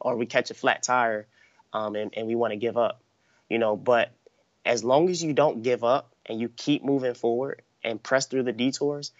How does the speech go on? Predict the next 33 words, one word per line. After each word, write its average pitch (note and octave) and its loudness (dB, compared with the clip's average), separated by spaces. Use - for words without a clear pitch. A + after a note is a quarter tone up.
eventually C3 2
you B2 0
will A#2 2
merge A2+ -2
onto A2 -6
the G#2+ -2
highway A2 -2
of G#2+ -6
success. - -4
And, G#2 -2
and, G#2+ 0
and, A2 -2
and A2 -2
I'll, A2 2
I'll B2 2
say A#2 0
this, A#2 2
I B2+ 6
wanted D3+ 4
to B2 -8
quit C#3 -4
so B2+ -4
many C3+ -2
times, B2+ -6
man, G#2 -10
<laughs> - -10
you A#2+ -2
know, A2+ 2
but B2 2
I C#3 4
couldn't D#3+ 0
quit - -6
because A#2+ -6